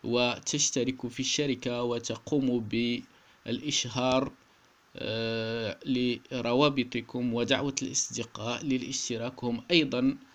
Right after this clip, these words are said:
آه، ف-، فالشركة، واللي ما يعرفش يفعل الحساب، لقد وضعت لكم رابط فيديو، آه، فيه، آه، طريقة تفعيل الحساب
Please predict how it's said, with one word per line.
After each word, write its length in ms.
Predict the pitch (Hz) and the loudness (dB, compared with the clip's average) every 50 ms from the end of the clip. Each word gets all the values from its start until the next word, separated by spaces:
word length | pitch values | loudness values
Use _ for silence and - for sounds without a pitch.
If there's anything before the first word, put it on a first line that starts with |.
| - - - _ _ _ | -20 -20 -20 _ _ _
آه، 460 | 117 113 113 110 110 107 110 107 104 - - _ _ _ | -6 -4 -2 -2 -2 -4 -4 -6 -8 -12 -16 _ _ _
ف-، 360 | - - - 139 131 127 131 - - _ _ _ - - | -20 -2 2 2 2 2 0 -4 -10 _ _ _ -20 -14
فالشركة، 1000 | - - 147 143 - - - - - 170 135 127 123 - 147 135 147 175 190 - - - - - _ _ _ _ _ - - - - _ - | -2 0 0 2 2 2 2 4 4 4 4 2 0 0 -2 -2 -2 -2 -6 -10 -18 -20 -20 -20 _ _ _ _ _ -18 -18 -18 -12 _ 2
واللي 560 | 127 131 139 139 143 143 151 151 143 143 147 - 151 | 4 6 8 8 8 8 8 8 8 8 6 4 2
ما 120 | 147 143 | 2 2
يعرفش 520 | 139 - - - - - - - - - | 2 2 0 -4 -2 -2 -2 -2 -2 -2
يفعل 680 | 147 143 135 131 127 127 127 127 127 - - - 139 127 | 0 4 6 6 6 6 4 2 2 0 2 2 2 0
الحساب، 480 | 117 - 135 127 - - 143 131 127 | 0 0 -2 -2 0 2 2 2 2
لقد 340 | 131 123 - - 139 131 131 | 2 0 0 -2 -4 -2 0
وضعت 640 | 123 120 120 120 117 127 147 135 - 147 - - | 0 0 0 0 -2 -2 -2 -2 -2 -4 -6 -4
لكم 520 | 135 127 123 123 - - 131 127 127 131 - - - 127 | -4 -4 -4 -6 -6 -2 0 0 0 0 -2 -8 -10 -6
رابط 400 | 123 131 139 135 123 123 120 - | -2 0 0 2 0 0 -4 -6
فيديو، 600 | - - 147 127 - - 113 117 123 131 131 - - - - - _ _ _ _ _ - | 0 4 4 4 4 2 0 0 0 0 0 -2 -6 -14 -20 -20 _ _ _ _ _ -8
آه، 220 | 113 113 113 113 113 | -6 -4 -2 -2 -2
فيه، 360 | 113 - - - 175 156 127 - - - - - _ _ _ _ _ _ _ - _ _ - - - _ - - - _ _ - | -4 -4 0 2 4 4 4 2 0 -8 -20 -20 _ _ _ _ _ _ _ -20 _ _ -20 -20 -20 _ -20 -20 -20 _ _ -4
آه، 140 | - 113 113 | -2 -2 -2
طريقة 420 | 110 - 143 139 165 170 - 156 | 0 2 2 4 4 2 2 -2
تفعيل 400 | 139 - - - - - 131 151 139 127 95 117 123 117 113 | -2 -2 -6 -6 -2 0 2 2 2 0 -2 -2 -4 -4 -4
الحساب 520 | 113 - - 131 - - 143 147 147 147 | -6 -4 0 2 2 2 4 2 0 0